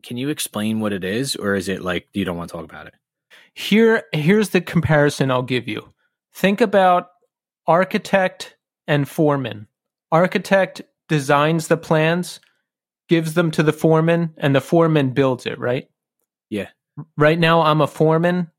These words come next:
Speaker 2: I'm becoming the architect.
Speaker 1: Dig it. All right. Really good analogy, too. I like it.
Speaker 2: Yeah. I've been trying to think of an easy way to explain my job, and that's the best one I can come up with.
Speaker 1: Yeah. So no more,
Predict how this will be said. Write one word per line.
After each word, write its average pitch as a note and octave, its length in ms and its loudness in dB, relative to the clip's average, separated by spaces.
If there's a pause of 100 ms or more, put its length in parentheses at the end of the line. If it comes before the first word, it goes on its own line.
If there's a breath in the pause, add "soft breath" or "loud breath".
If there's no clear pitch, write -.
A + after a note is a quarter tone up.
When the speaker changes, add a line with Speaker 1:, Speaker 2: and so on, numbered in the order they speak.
(260)
Speaker 2:
I'm D3+ 180 0
becoming D3+ 520 0
the A#2+ 140 -2
architect. - 680 -4 (880)
Speaker 1:
Dig G#2+ 160 -4
it. F#2+ 140 -12 (180)
All D#3 80 2
right. C3 180 0 (220)
Really C#3 240 2
good B2+ 140 2
analogy, A2 400 0
too. G2 200 -8 (180)
I B2+ 60 -6
like A2 200 0
it. F#2 120 -12
Speaker 2:
Yeah. A#2+ 260 0 (680)
I've D3 140 -2
been D#3+ 140 0
trying F#3+ 260 4
to E3+ 60 -4
think F#3 180 2
of E3 100 2
an C#3+ 200 2
easy E3 300 4
way D3+ 220 4
to D3+ 120 2
explain D#3 400 0
my C#3+ 140 2
job, C3+ 340 2
and B2 100 -2
that's B2+ 180 -2
the C#3 80 -2
best B2+ 260 0
one B2+ 140 0
I A#2+ 80 2
can A#2+ 160 -6
come A#2+ 200 -4
up A2+ 120 -2
with. - 240 -10 (920)
Speaker 1:
Yeah. A#2+ 240 -2
So E3+ 160 2
no D#3+ 160 2
more, E3+ 380 2